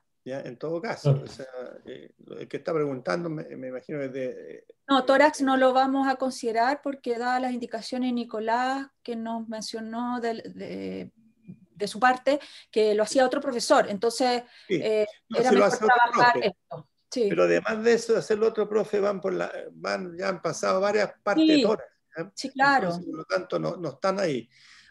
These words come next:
Speaker 1: Ahora, el, el, el día once todavía van a estar en tórax, ¿eh? Lo ideal
Speaker 3: Ya.
Speaker 1: sería que,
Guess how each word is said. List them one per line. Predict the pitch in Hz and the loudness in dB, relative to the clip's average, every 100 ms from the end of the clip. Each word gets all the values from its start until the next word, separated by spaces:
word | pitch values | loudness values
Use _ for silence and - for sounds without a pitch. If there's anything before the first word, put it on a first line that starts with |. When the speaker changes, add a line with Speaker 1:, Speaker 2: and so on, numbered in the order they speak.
| - | -2
Speaker 1:
Ahora, | 156 151 156 | 0 0 -2
el, | - 160 156 | -2 -2 -4
el, | 165 78 87 - | -4 -2 -4 -6
el | - 147 143 160 | -6 -4 -4 -8
día | 147 190 202 190 - | -6 -2 -2 -2 -2
once | 190 208 220 - - 233 294 - _ _ _ _ _ _ _ _ _ _ _ _ | -2 0 -4 -4 -2 -2 -2 -10 _ _ _ _ _ _ _ _ _ _ _ _
todavía | - 165 151 180 | 0 2 2 0
van | 202 | 0
a | 196 | -2
estar | 202 | -2
en | 190 180 | -4 -4
tórax, | - 175 123 - - _ _ | -2 -2 -2 -10 -20 _ _
¿eh? | 156 165 190 _ _ _ | -12 -12 -14 _ _ _
Lo | 156 | -6
ideal | 147 160 | 0 2
Speaker 3:
Ya. | 220 | 2
Speaker 1:
sería | 240 170 185 | 0 -2 -2
que, | 160 160 | -4 -10